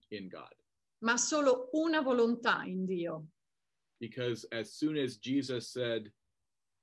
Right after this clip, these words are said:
Speaker 1: "I have a will, uh, that is distinct from yours, Father."
Speaker 2: Perché appena Gesù, ehm, dice, "Io ho una volontà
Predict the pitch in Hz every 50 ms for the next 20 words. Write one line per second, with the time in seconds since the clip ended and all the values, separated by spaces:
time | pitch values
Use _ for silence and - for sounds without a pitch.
0 | _ _ - 117 123 135 131 127 131 127 123 110 113 113 110 107 101 101 120 151
1 | 151 123 107 90 90 101 113 117 117 - _ _ _ - - - - - _ _
2 | _ _ _ _ _ - 110 117 113 110 123 117 107 107 - 113 107 - - 156
3 | 156 151 - - 117 107 95 92 87 85 87 92 107 107 - - - 101 87 82
4 | 78 85 90 113 127 123 _ _ _ _ _ _ _ _ _ _ _ _ _ _
5 | _ _ - 247 247 247 294 285 254 - - 233 - - - 330 392 392 370 349
6 | 294 233 214 208 240 247 240 220 240 294 320 311 247 202 190 - 208 220 214 202
7 | 202 202 202 202 196 196 185 156 - - - _ _ _ _ _ _ _ - -
8 | 208 226 277 269 240 202 - - 247 202 180 - - 262 269 285 311 311 285 -
9 | 247 240 240 240 233 226 226 226 226 233 240 240 233 269 262 262 247